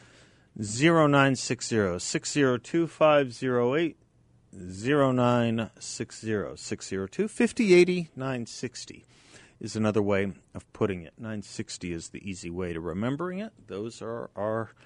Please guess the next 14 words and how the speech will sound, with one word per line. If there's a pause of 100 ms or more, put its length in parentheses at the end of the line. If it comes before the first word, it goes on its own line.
(280)
that,
that
is,
that,
those
are
our
station's
call
numbers. (960)
If
you
missed,
um,